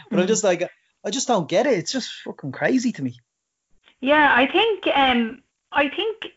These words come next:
Speaker 2: the fact that we feel like we can have such a running commentary on other people is,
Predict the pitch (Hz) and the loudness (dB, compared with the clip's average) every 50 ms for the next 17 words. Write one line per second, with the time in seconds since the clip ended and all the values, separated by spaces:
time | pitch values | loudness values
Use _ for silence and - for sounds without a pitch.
0 | _ _ _ - 233 - - 269 247 - - - 233 208 208 - - - - 233 | _ _ _ -10 -4 0 0 0 0 0 -2 0 2 2 2 2 -2 -6 -10 -6
1 | 233 220 202 - - 220 214 220 220 214 202 190 - 208 202 202 202 185 190 202 | -6 -6 -6 -6 -2 0 2 2 4 2 2 0 -2 -6 -6 -6 -4 -2 -2 -2
2 | 190 - - 214 202 - 214 190 185 190 196 190 196 180 - - 190 190 190 196 | -2 -2 -2 -4 -4 -2 -4 -4 -2 -2 -2 -2 -4 -6 -4 -2 -2 -2 -2 -2
3 | 190 - - 190 190 185 185 185 180 180 180 180 175 - 196 196 190 - 185 180 | -4 -4 -2 0 0 0 0 0 0 0 0 -2 -2 -2 -4 -4 -4 -2 -2 -2
4 | 180 180 175 | -2 -2 -4